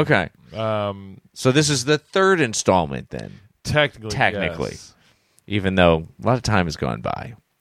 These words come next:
Speaker 1: A lot of, yeah, ninety-nine, bro, is when The Blair Witch Project came out.
Speaker 2: Oh, okay. All right.
Speaker 1: So,
Speaker 2: Wow.
Speaker 1: yeah, it's been a minute.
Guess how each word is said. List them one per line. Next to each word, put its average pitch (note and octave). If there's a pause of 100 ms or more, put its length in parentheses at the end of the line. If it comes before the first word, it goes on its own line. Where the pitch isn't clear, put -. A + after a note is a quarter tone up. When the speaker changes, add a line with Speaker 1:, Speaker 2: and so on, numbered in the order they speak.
(160)
Speaker 1:
A G2
lot G2+
of, F#2
yeah, A2+
ninety-nine, B2+
bro, G2
is G2+
when F#2+ (120)
The G2
Blair G2+
Witch G2+
Project F2+
came E2+
out. E2 (120)
Speaker 2:
Oh, A2+
okay. A2+ (200)
All F2+
right. C3+ (320)
Speaker 1:
So, G2
Speaker 2:
Wow. E2
Speaker 1:
yeah, F#2+
it's -
been A#2+
a A#2+
minute. G#2+